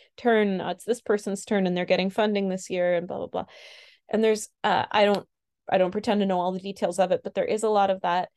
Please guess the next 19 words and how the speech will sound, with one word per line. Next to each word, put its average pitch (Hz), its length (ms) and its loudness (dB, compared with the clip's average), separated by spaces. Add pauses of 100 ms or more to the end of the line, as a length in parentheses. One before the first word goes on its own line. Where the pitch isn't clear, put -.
(480)
Um, 175 400 -2
and 214 160 0
that's 220 200 0
kind 233 240 2
of 220 120 0
why 226 220 4
that, 220 180 -2
you 220 120 -4
know, 196 280 2
uh, - 220 -2
if 196 180 -10
you 208 80 -12
follow 196 360 2
this 196 200 -6
stuff 196 300 0
in 190 260 -6
any 226 240 4
given 196 240 -2
country, 196 460 -2